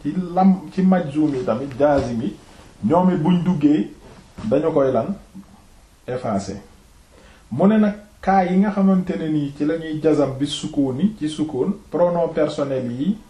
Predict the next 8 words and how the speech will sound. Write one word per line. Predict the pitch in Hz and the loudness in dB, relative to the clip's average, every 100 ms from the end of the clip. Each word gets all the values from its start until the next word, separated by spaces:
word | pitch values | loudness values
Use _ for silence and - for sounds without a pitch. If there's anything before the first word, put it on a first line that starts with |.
| - - - - - - - - | -20 -20 -20 -20 -20 -20 -20 -8
la | 117 139 | -2 0
concerné. | 151 143 131 127 113 | 2 0 2 0 2
Waxoon | 131 143 170 | 0 2 0
naa | 160 139 | 2 0
la | 139 | 0
pronom | - 151 151 135 | -2 -2 0 0
personnel | 135 127 123 120 | 0 -2 -4 -6
yi | 117 | -6